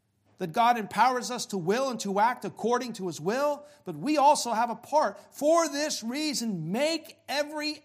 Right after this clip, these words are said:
effort to supplement your faith with virtue," virtue with knowledge. Virtue is just goodness, love, with knowledge, and knowledge with what?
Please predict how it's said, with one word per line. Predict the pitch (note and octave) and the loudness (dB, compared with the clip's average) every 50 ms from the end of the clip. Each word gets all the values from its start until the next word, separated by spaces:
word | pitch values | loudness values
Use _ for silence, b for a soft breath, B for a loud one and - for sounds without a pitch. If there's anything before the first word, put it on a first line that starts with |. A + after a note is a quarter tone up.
| _ - | _ 0
effort | B3+ C4+ - B3 C#4+ C#4 C4+ C4+ - | 0 0 0 0 -6 -8 -8 -6 -10
to | - - A#3 A3 G3 | -8 -8 -6 -6 -6
supplement | - - - - - - C#4+ C#4+ C#4 C#4 - C#4 C#4 C#4 C4 C4 C4 C4 C4+ C4+ | -6 -6 -4 -4 -4 -2 0 0 0 -2 -4 -8 -8 -6 -6 -6 -6 -8 -8 -12
your | B3+ B3+ B3 B3+ A#3+ | -8 -4 -2 -2 -2
faith | A#3+ - - B3 A#3 A#3+ A#3+ A3+ - - | -4 -8 -10 -8 -6 -6 -6 -8 -10 -8
with | G#3+ F#3+ E3+ E3 D#3+ | -8 -8 -8 -10 -6
virtue," | F#3 G3+ G#3+ A#3+ A#3 A#3+ - A#3 B3 C4+ C#4 A3+ B B B B B B | -4 -2 -2 -2 -4 -6 -10 -10 -10 -10 -10 -12 B B B B B B
virtue | B2 B2 G3 A3 C4+ A#3+ - - A#3 A#3 A#3 A3+ | -2 2 4 4 4 2 -2 -6 -6 -6 -6 -6
with | A3 F#3+ - | -6 -6 -6
knowledge. | F#3 F3+ F#3+ G#3 A#3 A#3+ F3 C#3 | -2 0 0 0 0 -2 -6 -6
Virtue | F3 G3+ A3+ G3+ - A3 F3 | -6 -6 -6 -6 -4 -4 -4
is | D3+ - | -4 -4
just | F3+ E3 - - | -6 -8 -8 -6
goodness, | - D#3+ D#3+ D#3 D#3+ F3+ G#3 G#3+ - - - - | -6 -6 -6 -4 -6 -8 -8 -8 -10 -12 -10 -4
love, | C#3 D3 D#3 E3+ A3+ - - - _ _ _ _ _ b b b b b | -2 0 2 0 0 -2 -10 -20 _ _ _ _ _ b b b b b
with | D#3 D#3+ C#3+ - | -8 -8 -8 -6
knowledge, | D#3 D#3 D#3+ D#3+ F3 G3 G#3 G#3+ G#3 - | -6 -4 0 0 0 0 -2 -4 -8 -8
and | D3 C3+ C#3 D#3 | -10 -6 -2 2
knowledge | E3+ F3 G3+ A3 A3+ A3+ - - | 4 4 4 4 2 -2 -6 -4
with | F3 G3 F#3+ F#3+ - | -4 -4 -4 -4 -4
what? | A3 G#3+ F#3 C#3+ - - - _ _ | -2 -2 -2 -2 -4 -12 -20 _ _